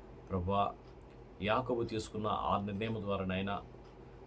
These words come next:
అయా దీన ప్రభువా, ఆ ప్రదేశంలో ఉండి నాయన,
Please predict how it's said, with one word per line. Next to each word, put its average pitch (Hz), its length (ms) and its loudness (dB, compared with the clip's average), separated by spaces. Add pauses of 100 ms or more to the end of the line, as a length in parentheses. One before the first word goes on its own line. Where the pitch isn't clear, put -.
అయా 113 240 8
దీన 120 360 6
ప్రభువా, 110 580 6
ఆ 95 80 4
ప్రదేశంలో 110 720 2
ఉండి 101 220 -2
నాయన, 95 320 0